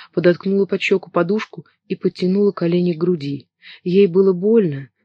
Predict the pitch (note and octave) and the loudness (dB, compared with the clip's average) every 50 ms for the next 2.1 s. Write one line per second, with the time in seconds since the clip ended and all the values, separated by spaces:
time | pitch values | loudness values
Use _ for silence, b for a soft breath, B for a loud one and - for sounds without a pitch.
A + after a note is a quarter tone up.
0 | _ - D#3+ E3 D#3+ D#3+ E3 E3 E3+ F3+ F3 F3 G3 G3+ F#3+ - G3+ F#3+ F#3 F3 | _ -4 -4 -2 -2 0 0 2 2 2 2 2 2 0 0 0 -2 -2 -2 -2
1 | - F3 E3+ - - - - D#3+ D3+ E3 F#3 G3 F3+ D3 C3 D3 C3+ C#3+ D#3 E3+ | -4 -6 -8 -6 -8 -6 -6 -4 -4 -2 -2 -2 -2 -4 -6 -6 -4 -2 -2 -2
2 | E3+ E3+ | -2 -4